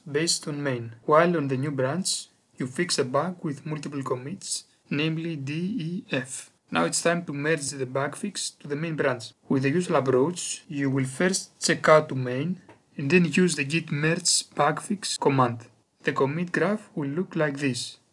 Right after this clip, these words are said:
The merge commit, depicted as G, will have two parents,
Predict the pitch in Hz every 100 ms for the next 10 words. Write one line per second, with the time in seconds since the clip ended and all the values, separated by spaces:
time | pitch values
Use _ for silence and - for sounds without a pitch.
0 | _ _ _ _ _ _ _ _ _ _
1 | _ - 135 139 180 - 139 127 139 -
2 | - _ _ 156 135 147 147 139 139 143
3 | 131 147 180 _ _ _ 156 131 170 160
4 | - - 135 127 170 180